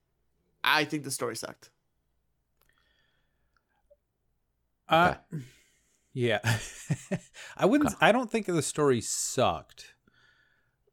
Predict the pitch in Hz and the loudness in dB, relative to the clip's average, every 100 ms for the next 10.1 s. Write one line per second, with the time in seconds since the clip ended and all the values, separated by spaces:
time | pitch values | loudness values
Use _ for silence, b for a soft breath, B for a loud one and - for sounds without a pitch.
0 | _ - 117 117 - - 127 123 110 - | _ 0 0 0 -6 -4 -2 -2 -4 -10
1 | - 113 - - - 123 104 107 - 135 | -8 -8 -8 -10 -8 -6 -6 -6 -4 -6
2 | - 123 117 117 113 107 - 113 101 98 | 0 0 0 -2 -2 -4 -2 -2 -2 -4
3 | - 101 110 123 131 131 131 127 - - | -2 -2 0 -2 -2 -2 -4 -6 -10 -18
4 | _ - 123 117 - 147 151 151 156 165 | _ -4 -2 -2 -4 -2 0 -2 -4 -8
5 | _ - 117 104 120 113 113 104 92 104 | _ -6 -2 0 0 0 -2 -6 -8 -8
6 | 90 104 - 170 175 175 b b b b | -4 -4 -4 -4 -4 -8 b b b b
7 | b - 139 170 - 160 - 143 127 117 | b 2 4 4 2 -4 -2 2 2 2
8 | 107 104 117 117 - 120 107 107 113 110 | 0 0 0 -2 -2 -2 -2 -2 0 0
9 | 104 - 110 110 107 101 107 110 123 127 | -2 0 2 2 2 -2 -2 0 0 0